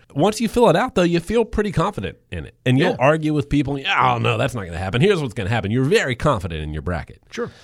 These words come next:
Speaker 1: But then by the end of the first weekend, yeah, it's all in shambles.
Speaker 2: Mm-hmm.
Speaker 1: It's in complete disarray by the end of the second round. And in a lot of ways, retirement planning is not that different in that we have to have a plan mapped out.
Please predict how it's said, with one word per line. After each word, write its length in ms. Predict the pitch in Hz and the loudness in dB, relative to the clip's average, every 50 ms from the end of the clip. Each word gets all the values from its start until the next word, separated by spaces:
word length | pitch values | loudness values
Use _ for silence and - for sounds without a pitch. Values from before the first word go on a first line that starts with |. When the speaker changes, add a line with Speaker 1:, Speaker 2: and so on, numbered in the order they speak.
| - _ | -18 _
Speaker 1:
But 240 | 127 110 98 165 156 | -6 0 2 2 2
then 180 | - 180 180 175 | 2 0 0 4
by 140 | 170 165 156 | 4 4 4
the 100 | 151 151 | 6 4
end 140 | 156 147 | 4 4
of 40 | 135 | 2
the 60 | 120 | 2
first 240 | 113 147 147 135 - | 2 2 2 2 2
weekend, 600 | 120 139 180 208 - - 87 73 - - - - - | 0 0 -2 -2 -2 -4 -6 -6 -6 -12 -16 -16 -6
yeah, 240 | - 156 208 - - - | 0 0 2 2 2 0
it's 180 | 113 120 110 | -2 -2 2
all 340 | 139 147 156 156 147 135 127 | 4 4 6 6 6 6 4
in 300 | 117 113 110 110 107 92 - _ | 2 2 2 0 -2 -4 -8 _
shambles. 720 | - - 143 151 185 151 92 69 - - - - - - _ - | -4 0 2 2 2 2 0 -4 -10 -10 -12 -12 -12 -14 _ -12
Speaker 2:
Mm-hmm. 140 | - 101 107 | -8 -4 -4
Speaker 1:
It's 140 | 95 - 135 | -2 -2 0
in 120 | 131 113 | -2 -2
complete 440 | - - 107 101 - 120 120 123 117 | -2 -2 -2 -2 0 0 0 0 0
disarray 640 | 117 117 - 110 98 110 139 139 98 76 80 95 113 - _ _ _ _ _ _ _ _ _ _ _ _ | -2 -2 0 0 2 2 2 2 2 0 -2 -4 -6 -8 _ _ _ _ _ _ _ _ _ _ _ _
by 280 | - 107 98 92 110 113 | -12 -8 -2 0 0 2
the 120 | 104 113 | 2 2
end 120 | 113 110 107 | 0 0 0
of 40 | |
the 60 | 92 95 | -2 -4
second 300 | - 120 107 - 95 - | -4 -4 -4 -4 -4 -4
round. 400 | 110 147 - - - - - - _ _ _ _ _ _ _ _ _ _ - | -4 -4 -4 -6 -10 -16 -20 -20 _ _ _ _ _ _ _ _ _ _ -4
And 460 | - 127 123 123 120 117 110 - - _ _ _ _ _ _ _ _ _ - | -2 0 0 0 0 -2 -2 -6 -10 _ _ _ _ _ _ _ _ _ 0
in 80 | 160 156 | 2 4
a 80 | 147 | 4
lot 180 | 156 196 233 214 | 4 4 2 2
of 60 | 156 | 2
ways, 480 | 151 214 233 156 110 113 131 147 139 120 - | 2 2 0 0 0 0 -2 -4 -4 -8 -6
retirement 520 | - 131 127 - 175 180 226 190 143 113 - | -2 -2 -2 0 0 0 0 0 -2 -2 -2
planning 520 | - 131 131 131 127 123 120 120 - - _ - | 0 0 0 2 0 0 -2 -4 -6 -10 _ -2
is 200 | 127 123 101 98 | -2 -2 0 0
not 440 | 110 110 107 117 131 165 170 - | 0 0 2 2 2 0 0 0
that 260 | - 117 110 85 87 87 | 0 0 0 0 -2 0
different 480 | 95 151 190 - - 78 60 62 - _ _ _ | 0 0 0 0 -6 -10 -12 -12 -16 _ _ _
in 180 | 139 139 127 123 | 4 6 6 6
that 340 | 135 143 143 107 117 - | 6 4 4 2 0 0
we 180 | - 120 113 104 | -2 0 0 2
have 200 | 110 127 143 156 | 2 2 0 0
to 80 | - 131 | 0 0
have 140 | 120 117 101 | 0 0 0
a 80 | 101 | 0
plan 400 | - - - 143 160 156 117 95 | -4 -2 -4 -4 -2 0 0 0
mapped 300 | 92 95 98 92 - - | 0 0 0 -2 -2 0
out. 340 | 123 160 139 87 95 - - | 0 2 2 2 0 -2 -4